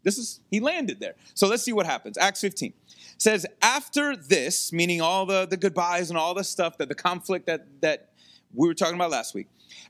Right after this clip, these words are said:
"After this, we," so Luke, the author of the book of Acts, along with Paul and others, "we went up to Jerusalem." They made it. "Some of the disciples from Caesarea also went with us, and they brought to us, um,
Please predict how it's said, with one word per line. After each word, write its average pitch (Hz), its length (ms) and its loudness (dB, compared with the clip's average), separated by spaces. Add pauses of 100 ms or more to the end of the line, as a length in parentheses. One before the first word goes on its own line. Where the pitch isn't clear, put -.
"After 254 380 2
this, 143 320 -2
we," 180 340 2
so 180 240 2
Luke, 190 400 0
the 170 160 0
author 202 380 0
of 156 360 -2 (140)
the 143 140 2
book 156 240 -2
of 139 80 -2
Acts, 131 340 -2
along 156 280 0
with - 180 -4
Paul 156 240 0
and 147 100 -6
others, 110 300 -8 (400)
"we 180 160 4
went 226 320 2
up 247 160 0
to 208 100 -2
Jerusalem." 190 580 0
They 127 120 -2
made 202 180 -2
it. - 100 -16 (520)
"Some 285 480 2
of 202 200 0
the 247 80 0
disciples 214 720 0
from 165 160 -2
Caesarea 170 600 0
also 220 440 0
went 196 240 -2
with 190 240 -2
us, 117 280 -4 (300)
and 208 240 4
they 214 100 4
brought 165 420 0
to 160 200 2
us, 156 260 0
um, 139 260 -2